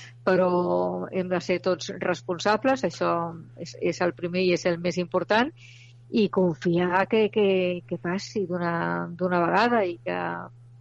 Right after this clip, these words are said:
puguem celebrar moltes, eh, moltes coses i bones notícies.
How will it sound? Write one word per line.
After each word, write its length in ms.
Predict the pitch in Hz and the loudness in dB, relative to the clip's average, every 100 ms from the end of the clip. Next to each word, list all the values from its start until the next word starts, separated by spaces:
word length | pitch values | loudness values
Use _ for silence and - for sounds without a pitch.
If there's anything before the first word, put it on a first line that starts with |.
| - - - - | -20 -20 -20 -12
puguem 240 | 175 175 180 | -2 -2 0
celebrar 380 | 202 185 180 190 | 2 2 2 2
moltes, 480 | 185 175 180 - 202 | -2 0 -2 -2 -8
eh, 300 | 190 185 180 180 - | -4 -4 -6 -10 -8
moltes 320 | 190 180 175 | -4 -2 -2
coses 680 | 214 247 262 180 190 - - - - - - | 0 2 4 2 0 -6 -20 -20 -20 -20 -14
i 320 | 180 180 180 175 | -8 -4 -4 0
bones 340 | 202 196 180 | 0 2 0
notícies. 840 | 185 175 262 - 190 175 202 - | -2 -2 -2 0 0 -2 -6 -14